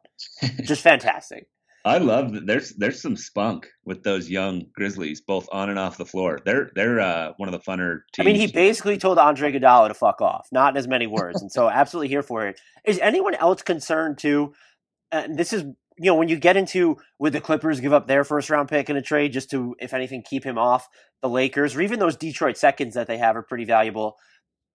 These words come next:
Speaker 2: It doesn't bother anyone that he's thirty-six
Speaker 1: Thirty-six,
Speaker 2: and probably
Speaker 1: yeah.
Speaker 2: hasn't played since June and probably leaving this summer. I just feel like that's not being talked about enough.
Speaker 1: He's thirty-six. He hasn't played since June. He's had some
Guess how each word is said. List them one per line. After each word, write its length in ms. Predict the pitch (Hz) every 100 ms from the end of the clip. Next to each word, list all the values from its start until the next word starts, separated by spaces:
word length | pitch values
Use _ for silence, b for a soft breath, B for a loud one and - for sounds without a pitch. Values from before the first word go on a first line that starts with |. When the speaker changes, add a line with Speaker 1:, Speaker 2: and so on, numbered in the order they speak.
| _
Speaker 2:
It 100 | 160
doesn't 260 | 196 240 -
bother 320 | 147 208 269
anyone 300 | 302 285 339
that 120 | 202
he's 360 | - 190 165 - -
thirty-six 680 | 160 202 185 - 156 185 113
Speaker 1:
Thirty-six, 480 | 120 - 120 131 156
Speaker 2:
and 160 | 147
probably 460 | - 165 180 165 160
Speaker 1:
yeah. 80 | -
Speaker 2:
hasn't 260 | 165 208
played 180 | 214 208
since 220 | 185 156
June 340 | - 156 139 123
and 160 | 123 -
probably 460 | - 156 156 147
leaving 320 | 139 139 147 139
this 160 | 135
summer. 400 | - 127 151 175 _ _ _ _
I 60 | 156
just 180 | 180 -
feel 80 | 240
like 100 | 240
that's 160 | 233
not 160 | 214 208
being 180 | 208 156
talked 300 | 156 175 139
about 220 | 101 113
enough. 280 | 104 - _ _ _ _ _ _ -
Speaker 1:
He's 220 | 120 113
thirty-six. 760 | 123 123 139 - 123 123 - -
He 180 | 104
hasn't 360 | 110 113 110 107
played 240 | 113 113
since 240 | 104 110 104
June. 540 | - 107 101 101 101 -
He's 240 | 104 -
had 300 | 101 107 107
some 340 | - 110 101